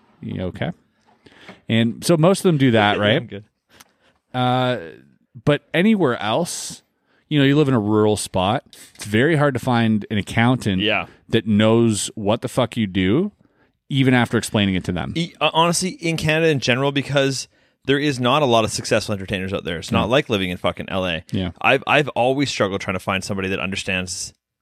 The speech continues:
Speaker 2: this
Speaker 1: Yeah.
Speaker 2: industry at all.
Speaker 1: There's gotta be, there's gotta be, like, less than a hundred YouTubers in, in Canada that solely do YouTube for
Speaker 2: Yeah.
Speaker 1: a living. Like,
Speaker 2: Yeah, I bet you there is.
Speaker 1: Yeah.
Speaker 2: Hundred, yeah. It's crazy, man. And, like, you have to spend so long, even a good accountant that sort of gets it.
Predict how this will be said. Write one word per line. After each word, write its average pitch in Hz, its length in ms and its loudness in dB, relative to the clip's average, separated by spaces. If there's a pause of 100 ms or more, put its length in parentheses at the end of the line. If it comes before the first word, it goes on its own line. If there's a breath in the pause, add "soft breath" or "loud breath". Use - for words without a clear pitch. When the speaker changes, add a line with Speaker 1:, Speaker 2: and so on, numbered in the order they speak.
(180)
Speaker 2:
this 92 280 0
Speaker 1:
Yeah. - 80 -6
Speaker 2:
industry 107 280 -4
at 98 60 0
all. 110 220 2 (180 loud breath)
Speaker 1:
There's 190 100 0
gotta 285 180 2
be, 254 120 2
there's 185 120 0
gotta 294 120 -2
be, 277 80 4
like, 117 140 0
less 113 320 0
than 107 400 2
a 101 60 -8
hundred 101 640 -2
YouTubers 98 760 -2
in, 98 160 -4
in 98 200 -6
Canada 98 400 -2
that 95 160 -4 (120)
solely 147 640 2
do 95 120 -2
YouTube 95 440 0
for - 100 -6
Speaker 2:
Yeah. 165 100 2
Speaker 1:
a - 20 -2
living. 87 320 -6
Like, 107 100 -6
Speaker 2:
Yeah, 165 120 2 (100)
I 117 80 -2
bet 127 160 0
you 143 80 -2
there 127 160 2
is. 143 200 -2 (100)
Speaker 1:
Yeah. 95 180 -4
Speaker 2:
Hundred, 123 300 -2
yeah. 113 220 2 (640 soft breath)
It's - 180 0
crazy, 160 640 0
man. 92 260 -6 (440)
And, 165 160 2
like, 170 240 2 (220 soft breath)
you 135 120 2
have 170 240 4
to 180 80 0
spend 151 220 0
so 160 180 2
long, 156 240 0
even 151 180 0
a 156 80 2
good 147 180 2
accountant 143 280 0
that 135 120 -2
sort 135 160 2
of 143 80 0
gets 151 220 0
it. 190 160 0